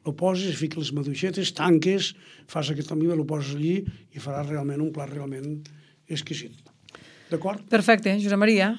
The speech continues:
Speaker 2: Pues, molt bé, ho deixem
Speaker 1: Bueno,
Speaker 2: aquí.
Speaker 1: hem donat sortida a les maduixes. Tenia un
Speaker 2: Continuarem parlant de postres, eh?
Speaker 1: Sí,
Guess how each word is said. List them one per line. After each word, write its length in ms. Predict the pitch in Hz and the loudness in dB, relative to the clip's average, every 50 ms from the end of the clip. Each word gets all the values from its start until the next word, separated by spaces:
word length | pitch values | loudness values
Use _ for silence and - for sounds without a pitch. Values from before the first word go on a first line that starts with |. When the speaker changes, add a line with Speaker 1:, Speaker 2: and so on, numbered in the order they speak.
| - - - - - | -6 -18 -20 -18 -6
Speaker 2:
Pues, 520 | - 190 185 180 180 175 165 151 - - - - | -4 -2 0 2 2 0 0 0 -4 -6 -4 0
molt 180 | 220 214 208 185 | 2 2 4 4
bé, 100 | 190 208 | 2 2
ho 80 | 226 214 | 0 0
deixem 240 | 190 190 156 165 165 | 0 6 8 10 10
Speaker 1:
Bueno, 120 | 220 220 | 10 10
Speaker 2:
aquí. 160 | 233 269 302 349 - - - - - | 10 8 6 6 2 -4 -16 -6 2
Speaker 1:
hem 140 | 175 170 165 | 4 4 6
donat 220 | 165 185 196 185 - | 6 6 6 4 2
sortida 480 | - 208 175 160 - 202 175 185 185 180 175 175 175 170 165 165 160 156 147 151 - - - - _ | 2 0 0 0 0 0 2 2 4 6 6 6 6 4 4 2 2 0 -2 -6 -10 -18 -20 -16 _
a 80 | - 170 | 4 6
les 120 | 165 165 175 | 6 8 8
maduixes. 400 | 180 180 220 220 - 247 226 - | 8 8 8 8 6 6 4 6
Tenia 300 | - 202 202 208 214 208 | 6 8 8 10 10 10
un 300 | 202 208 202 196 196 190 165 | 10 10 10 10 8 6 6
Speaker 2:
Continuarem 420 | 196 190 170 196 175 180 196 208 226 | 6 6 6 6 8 8 8 8 6
parlant 200 | 220 208 202 190 | 6 6 6 4
de 80 | 185 | 4
postres, 380 | - - 160 - - 170 160 180 | 2 0 -2 -2 0 0 4 8
eh? 160 | 214 269 339 - - - - - | 8 8 6 4 -2 -14 -12 -4
Speaker 1:
Sí, 220 | - - 196 170 | 4 6 6 6